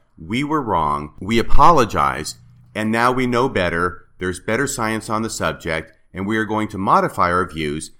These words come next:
to keep up with the times." Going back to the secrecy aspect, I want to mention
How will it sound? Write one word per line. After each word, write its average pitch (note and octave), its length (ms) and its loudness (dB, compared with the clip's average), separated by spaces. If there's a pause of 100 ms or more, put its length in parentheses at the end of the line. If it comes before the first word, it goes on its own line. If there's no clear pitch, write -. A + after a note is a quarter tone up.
to - 80 -6
keep A#2 300 -6
up F2+ 160 -2
with - 100 6
the F#2 60 4
times." F2+ 520 -2
Going F#3 220 2
back D#3+ 220 -2
to C3 80 -6
the G#2+ 100 -6
secrecy C#3 540 -6
aspect, F#2+ 600 -6
I A2 100 -4
want D3+ 280 0
to B2+ 140 -10
mention A2 560 -4